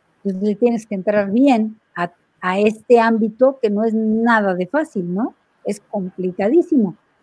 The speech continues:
Entonces, eh, hay que formar, ¿no?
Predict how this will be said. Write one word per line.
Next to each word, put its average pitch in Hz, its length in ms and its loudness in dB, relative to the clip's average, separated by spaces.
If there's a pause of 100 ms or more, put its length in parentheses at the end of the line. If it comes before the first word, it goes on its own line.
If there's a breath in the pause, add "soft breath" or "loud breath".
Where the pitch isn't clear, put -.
(260)
Entonces, 226 480 2 (400)
eh, 202 360 0
hay 202 120 2
que 233 180 4
formar, 254 640 4 (200)
¿no? 233 280 -2